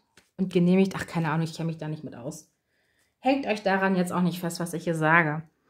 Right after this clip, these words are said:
Jedenfalls, spirituelle Scheidung ist nicht eingereicht worden. Ist nicht stattgegeben.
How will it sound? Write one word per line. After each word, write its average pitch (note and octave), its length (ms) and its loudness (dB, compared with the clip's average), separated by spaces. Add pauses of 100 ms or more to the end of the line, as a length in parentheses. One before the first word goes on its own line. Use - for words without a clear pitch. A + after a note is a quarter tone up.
(180)
Jedenfalls, A3 520 2
spirituelle A#3 600 0
Scheidung G#3 380 0
ist G3+ 180 -4
nicht G3 160 0
eingereicht D#3 520 -2
worden. C#3 380 -8 (960)
Ist G3 280 -6
nicht G3+ 360 2
stattgegeben. D3+ 760 -6